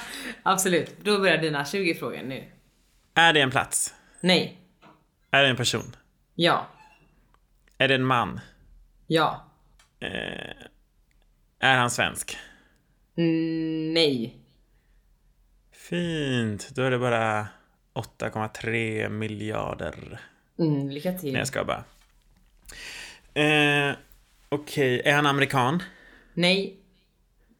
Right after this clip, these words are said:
Speaker 2: Nej, då kan jag inga fler. Nej, jag skojar. <laughs> Eh, är han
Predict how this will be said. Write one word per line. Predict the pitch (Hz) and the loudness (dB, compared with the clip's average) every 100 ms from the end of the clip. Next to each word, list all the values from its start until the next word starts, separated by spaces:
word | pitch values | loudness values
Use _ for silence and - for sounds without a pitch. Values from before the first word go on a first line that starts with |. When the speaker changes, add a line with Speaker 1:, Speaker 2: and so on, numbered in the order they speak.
| _ _ _ _ _ _ _ _ _ _ _ _ _ _ _ _ _ _ _ _ _ - | _ _ _ _ _ _ _ _ _ _ _ _ _ _ _ _ _ _ _ _ _ -4
Speaker 2:
Nej, | 110 | 0
då | 101 | 0
kan | - 80 | -2 -6
jag | 110 | -4
inga | 120 | -6
fler. | 117 113 120 - _ | -8 -10 -12 -18 _
Nej, | 127 | -2
jag | 120 | -2
skojar. | - - - - - - | -2 -8 -10 -20 -18 -4
<laughs> | 180 185 - - - - _ - - | -2 -2 -6 -14 -18 -20 _ 0 4
Eh, | 143 143 147 - - 131 - | 6 6 4 2 -2 -6 -2
är | 151 | 2
han | - 175 147 | 6 6 6